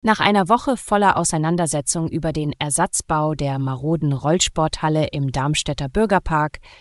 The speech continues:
gab es zum Schluss dann doch einen Grundsatzbeschluss.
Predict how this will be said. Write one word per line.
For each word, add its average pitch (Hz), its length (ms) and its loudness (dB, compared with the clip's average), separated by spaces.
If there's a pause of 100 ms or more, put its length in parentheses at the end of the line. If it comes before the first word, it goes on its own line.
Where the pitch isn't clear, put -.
(260)
gab 190 240 2
es 208 180 -2
zum 180 180 0
Schluss - 500 0 (320)
dann 214 320 2
doch 180 380 0
einen 170 320 -2
Grundsatzbeschluss. - 1040 -2